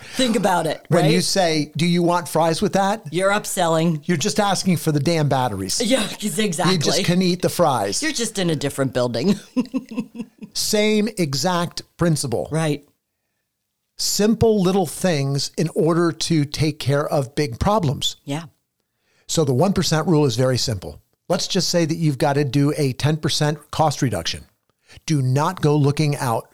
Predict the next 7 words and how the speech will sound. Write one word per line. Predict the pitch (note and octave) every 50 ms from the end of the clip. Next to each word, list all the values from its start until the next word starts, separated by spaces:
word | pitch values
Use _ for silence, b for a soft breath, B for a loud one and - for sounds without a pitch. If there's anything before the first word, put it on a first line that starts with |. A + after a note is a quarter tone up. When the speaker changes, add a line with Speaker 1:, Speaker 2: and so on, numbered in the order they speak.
| _ _
Speaker 2:
for | - - - C3 B2 A2 G#2 b b b b b b _ -
a | D#3 C3 A#2+ A#2
one-time | A2 A2 A2+ A#2+ A#2 B2+ D3 E3 F3+ G3 G3+ A3 G#3+ - - - D3+ D3 D3 D3 D3 C#3+ C#3+ - -
ten | - - D3 D3 D#3
percent | D3 - C#3+ - - C#3+ C3+ B2+ B2 -
hit. | - C3 - - - - - _ _ _ _ C3
Speaker 1:
Mm-hmm. | C3 B2+ G#2 B2+ C3 B2+